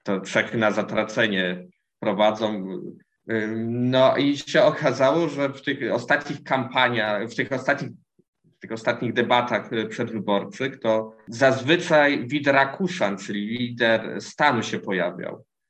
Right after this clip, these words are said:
pa-, partnera Piratów. W tych, w tych, y, sondażach, y, to był często zwycięzca tych, tych debat, tak? To, to jest jeden z tych czynników, y,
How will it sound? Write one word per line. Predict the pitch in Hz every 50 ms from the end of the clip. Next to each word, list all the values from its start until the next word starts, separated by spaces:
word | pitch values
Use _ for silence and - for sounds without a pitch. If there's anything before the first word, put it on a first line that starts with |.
| _ - 92 98 -
pa-, | 113 110 104
partnera | 110 113 107 98 - - 117 110 110 110
Piratów. | 110 - 135 127 127 117 104 - - - - - - _ _ _ _ _ _ _ - - _
W | _ -
tych, | - 104 98 104
w | - -
tych, | - 107 104 101 101 101 104 _ _ -
y, | 104 98 98 98 95 92 92 95 92 95 - - - - - -
sondażach, | - - 123 117 110 120 120 120 123 120 120 123 117 113 110 110 110 110 - _ _ -
y, | 104 104 104 101 104 -
to | 120 104 107
był | 110 110 113 113 113 113 110 107 107 110 - - _ _ -
często | - 123 120 120 - - 135 120
zwycięzca | 120 - 127 123 120 - 196 208 170 - - - - 98 90
tych, | - - 95 - -
tych | - 110 98 -
debat, | - 107 101 90 - 62 - - - _ -
tak? | - - - - - - _ _ _ _ _ _ _ _ _ _ _
To, | - 131 127 123
to | 120 143 143
jest | 143 139 139 139 - - -
jeden | 131 131 135 135 139 135
z | - -
tych | 147 -
czynników, | - - 143 131 135 143 143 139 - 131 120 113 - - 117
y, | 113 113 113 110 107 107 107